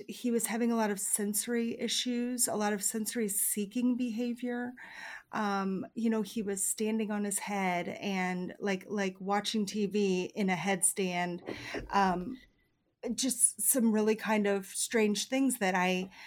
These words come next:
at the time, did not realize was all a part of that autism diagnosis. And so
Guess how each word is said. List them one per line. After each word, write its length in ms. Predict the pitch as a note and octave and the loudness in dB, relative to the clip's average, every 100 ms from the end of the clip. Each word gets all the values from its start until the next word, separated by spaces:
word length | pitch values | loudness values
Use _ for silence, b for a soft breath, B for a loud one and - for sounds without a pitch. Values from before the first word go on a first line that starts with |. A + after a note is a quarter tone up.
| B B | B B
at 140 | G#3 G3+ | -2 0
the 100 | G3 | -2
time, 580 | - - A3+ G3 F3+ | -2 -2 0 2 2
did 160 | F#3+ G3+ | 0 0
not 300 | G3+ F#3+ G3 | 2 2 2
realize 560 | G3+ G3 F#3 F3 F#3 - | 2 2 2 0 -2 -2
was 140 | G3 | 0
all 240 | F#3+ F#3 | 2 2
a 40 | F#3 | 0
part 360 | F#3 - F3+ | -2 -4 -2
of 160 | F3 E3+ | -2 -2
that 260 | F3 E3+ - | -2 0 0
autism 480 | F3 F3 F#3 F#3 | -2 -2 -2 -4
diagnosis. 840 | E3+ - G3 F3+ F3 - - - - | -2 -6 -4 -6 -4 -6 -6 -4 -4
And 240 | F3+ F3 - b b b b b | -4 -6 -12 b b b b b
so 580 | - - A#3+ G#3 G3+ F#3+ | 2 6 8 8 6 4